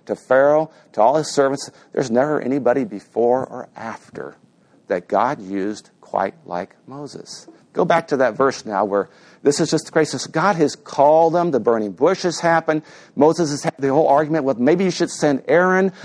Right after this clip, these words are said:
I don't think I can do it." God says, "No, I'll be with your mouth. I'll teach you what to say. You're gonna have the ability to do all these signs and wonders." And then so, okay, great. Now they're off. They're literally now, him and his wife are heading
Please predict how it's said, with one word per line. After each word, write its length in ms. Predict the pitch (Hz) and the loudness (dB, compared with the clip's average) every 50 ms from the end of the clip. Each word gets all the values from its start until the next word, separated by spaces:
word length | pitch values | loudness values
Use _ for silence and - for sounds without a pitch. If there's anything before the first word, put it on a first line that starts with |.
| - - | -8 -2
I 100 | - 139 | 0 2
don't 200 | 165 180 156 - | 2 2 2 2
think 200 | - 160 151 - | 0 0 2 2
I 100 | 147 139 | 2 0
can 220 | 143 - - 107 104 | 0 0 -4 -6 0
do 220 | 95 139 165 180 | 2 4 4 4
it." 120 | 185 165 120 | 2 2 2
God 240 | 139 120 131 131 | 2 2 2 0
says, 300 | - - 131 120 107 104 | -2 -2 -4 -2 -2 -2
"No, 420 | 98 107 120 147 165 170 175 175 165 | -2 2 2 4 4 6 4 4 4
I'll 80 | 131 | 2
be 140 | 120 107 113 | 2 0 -2
with 280 | 110 107 110 107 - - | 0 0 0 -2 -2 -4
your 120 | 101 95 | -8 -6
mouth. 440 | 98 113 143 170 180 180 180 180 - | -4 0 2 2 2 2 2 0 0
I'll 120 | 117 113 | -2 -2
teach 320 | - - 151 143 - - 127 | -2 -2 -4 -4 -4 -4 -6
you 80 | 127 | -2
what 200 | 117 117 110 - | -2 -2 -2 -2
to 80 | - 98 | -4 -10
say. 460 | - - - 175 170 170 175 175 160 - - - - - | -8 -4 0 2 2 4 4 2 0 -4 -8 -20 -8 -2
You're 120 | - 135 | -2 0
gonna 260 | 135 151 135 135 120 123 | 2 2 0 0 0 0
have 160 | 127 123 120 | -2 0 0
the 60 | 127 | 0
ability 340 | 113 120 147 139 151 135 135 | 2 2 4 4 4 2 2
to 40 | 127 | 2
do 100 | 139 131 | 4 2
all 80 | 135 | 2
these 240 | 127 127 120 - - | 2 0 -4 -2 0
signs 360 | - 143 147 151 156 156 120 123 | 2 2 2 2 2 0 0 -2
and 180 | 113 110 104 | -4 -4 0
wonders." 680 | 104 147 185 202 202 202 196 202 202 202 196 185 - - - - - - - - - | 2 2 4 4 2 2 2 2 2 2 0 -2 -4 -12 -16 -20 -20 -20 -12 -4 0
And 240 | 151 156 156 156 156 | 2 2 4 4 4
then 200 | 160 165 165 156 | 4 4 2 0
so, 340 | - - - 165 147 143 - | 0 0 2 4 4 4 4
okay, 460 | - 175 170 - - 196 185 151 110 - - | 4 2 2 2 2 2 4 4 2 -2 -4
great. 400 | - 110 123 160 185 165 120 - _ _ _ _ _ _ - | -4 2 4 4 4 4 2 -2 _ _ _ _ _ _ -10
Now 420 | 95 113 135 147 156 160 156 160 | -4 -2 0 2 2 2 2 2
they're 220 | 143 147 - - | 2 0 0 2
off. 280 | - 135 123 92 - - | 2 2 2 2 0 -4
They're 140 | 104 101 98 | -4 -2 0
literally 420 | 104 135 151 175 165 156 160 147 | 0 0 2 2 2 2 0 0
now, 180 | 139 135 131 120 | 2 0 0 0
him 240 | 107 135 143 165 190 | 0 -2 -2 0 0
and 100 | 190 196 | 0 -2
his 140 | 190 - | -2 -2
wife 300 | - 120 123 120 127 127 - | 0 2 2 2 2 0 -4
are 160 | - 120 117 | -8 -8 -8
heading 480 | 104 - 143 151 147 110 87 92 95 | -6 -2 0 0 0 0 -2 -4 -6